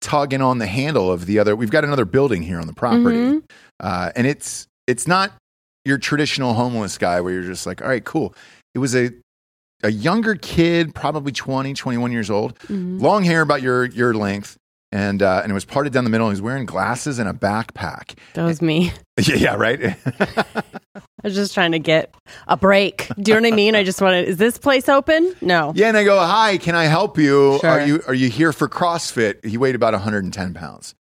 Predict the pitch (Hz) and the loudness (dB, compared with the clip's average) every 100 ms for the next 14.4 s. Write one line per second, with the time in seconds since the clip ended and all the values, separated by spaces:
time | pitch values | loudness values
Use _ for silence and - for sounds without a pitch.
0 | - _ _ - 143 110 104 104 95 98 | -20 _ _ -2 2 2 2 0 0 0
1 | 95 85 87 - 80 - 87 92 - 80 | -2 -6 -6 -8 -10 -6 -6 -6 -8 -6
2 | - 240 147 147 151 - _ _ - 196 | -2 -2 -2 -4 -8 -8 _ _ -6 -2
3 | 254 - - - 165 185 - 131 117 101 | 0 -2 -4 -2 -2 -2 0 4 4 4
4 | 104 101 90 - - 127 185 156 - - | 2 -2 -2 -6 -6 -4 -2 -4 -4 -4
5 | 123 - - 320 330 - _ _ _ - | -4 -6 -8 -10 -12 -18 _ _ _ -8
6 | 262 330 320 370 156 - _ _ _ _ | -4 0 0 0 -2 -4 _ _ _ _
7 | - 113 131 90 123 - 196 220 190 139 | -6 -4 -4 -6 -4 0 0 0 -2 -2
8 | 107 117 - _ 147 156 - 180 185 147 | 0 -2 -10 _ 0 0 0 2 4 4
9 | 151 185 151 120 120 127 - 123 113 131 | 4 2 0 0 -2 -6 -2 0 2 0
10 | 131 107 117 120 110 - 120 - - 104 | 0 -2 0 0 -2 -4 -10 -6 -4 -2
11 | 101 - 110 92 87 - - 104 95 85 | -2 -4 -4 -4 -6 -6 -2 0 -2 -6
12 | 95 104 123 143 147 - - 185 165 190 | -4 -4 -4 -6 -6 -4 0 2 2 0
13 | 214 190 - 185 262 269 233 240 - 220 | 2 0 2 2 6 6 6 4 -2 -2
14 | 269 370 359 | 0 2 2